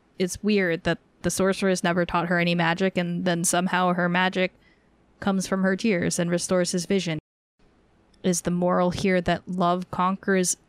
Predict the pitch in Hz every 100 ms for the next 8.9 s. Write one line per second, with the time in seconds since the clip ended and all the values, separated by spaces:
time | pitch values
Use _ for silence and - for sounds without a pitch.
0 | - 180 220 320 359 370 370 415 _ _
1 | _ - 165 175 214 214 - 254 180 175
2 | - _ _ _ _ _ _ 185 202 262
3 | 254 233 220 214 214 196 - 208 202 196
4 | 180 180 185 - 175 170 - 170 170 170
5 | - _ _ 185 180 - 233 208 - 190
6 | 185 180 180 175 - _ _ _ 185 180
7 | 196 202 185 165 165 165 185 175 151 170
8 | 180 208 285 180 170 170 180 170 226